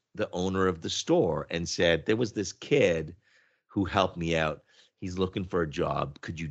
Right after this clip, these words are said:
do anything for him?" And the owner of the store said, "Sure.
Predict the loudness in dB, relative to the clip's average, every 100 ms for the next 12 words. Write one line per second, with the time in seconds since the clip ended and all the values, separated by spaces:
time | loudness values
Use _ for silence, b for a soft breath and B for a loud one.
0 | -8 -2 0 0 -4 -10 -12 -14 -12 -12
1 | -12 -12 -14 -16 -20 _ _ _ _ -2
2 | 2 2 4 2 2 2 0 2 2 2
3 | 2 0 0 -2 2 4 4 0